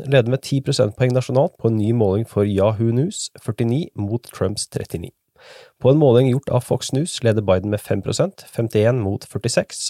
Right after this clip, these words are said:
og på en måling utført av Rasmussen så leder Biden med bare to prosentpoeng, førtiåtte mot førtiseks. Joe Biden leder over Trump i fire vippestater på en ny måling for New York Times. Biden leder femti førtién i Minnesota,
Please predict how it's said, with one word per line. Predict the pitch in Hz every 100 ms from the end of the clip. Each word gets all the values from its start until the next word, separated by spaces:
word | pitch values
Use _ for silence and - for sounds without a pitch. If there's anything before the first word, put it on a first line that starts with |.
| -
og | 120 139 -
på | 143
en | 143
måling | 117 120 120 -
utført | 110 - 131 - 107
av | 110
Rasmussen | 107 - 135 123 185 196 - - - -
så | 131
leder | 117
Biden | 107 101 117
med | 113
bare | 110 -
to | - 127
prosentpoeng, | 131 123 104 127 143 - -
førtiåtte | 113 - - - 107
mot | 98 92 -
førtiseks. | - - 92 - - - - _ _ - - - -
Joe | 165 147
Biden | 139 160
leder | 151 120 120
over | 113
Trump | 123 123 139
i | - 113 -
fire | - 139 101 117
vippestater | - - 95 - 131
på | - 104
en | 101
ny | 101
måling | 107 92 101 113
for | - 98
New | 101 95
York | 101 -
Times. | 143 226 - - -
Biden | 113 98 110
leder | 110 92 107
femti | - - 107 - 135
førtién | - - 113 113 123
i | 110
Minnesota, | 110 117 113 - -